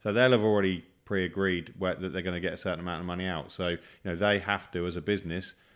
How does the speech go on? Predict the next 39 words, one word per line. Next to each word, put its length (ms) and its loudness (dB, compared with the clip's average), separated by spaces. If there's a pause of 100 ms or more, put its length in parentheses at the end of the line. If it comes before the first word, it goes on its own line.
(180)
get 200 0
that 120 0
out. 200 -2
So 100 -6
that, 200 0
you 60 -6
know, 260 -4
they're 120 0
not 220 -2
trying 200 -2
to 60 -4
trip 400 -2
you 160 0
up 380 0 (240)
and 320 -4
not 300 0
give 160 0
you 100 -4
money. 260 -2
They're 140 0
trying 500 -2
to, 160 -6 (580)
you 40 -10
know, 120 -4
find 440 0
a 60 0
good 240 -2
deal 280 2
and 140 -4
people 300 -4
who 80 0
can 180 -6
deliver 320 0
that 220 0
deal, 180 -2
give 180 -2
them 220 -2
the 60 -8
confidence. 680 -4